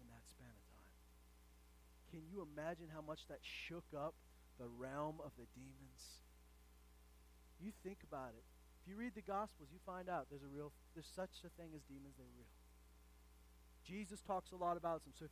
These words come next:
you don't believe they're real, you got a problem with Jesus, not me. Jesus spent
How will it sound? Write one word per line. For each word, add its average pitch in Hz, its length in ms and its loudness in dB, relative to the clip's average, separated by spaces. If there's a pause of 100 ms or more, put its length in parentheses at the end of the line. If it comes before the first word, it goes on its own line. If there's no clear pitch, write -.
you 202 80 2
don't 269 140 8
believe 269 240 4
they're 254 120 4
real, 233 340 10 (300)
you 196 80 -2
got 202 140 8
a 185 40 0
problem 185 280 4
with 156 100 -4
Jesus, 147 360 -2
not 139 160 -4
me. 123 120 -12 (1900)
Jesus 214 340 4
spent 202 240 4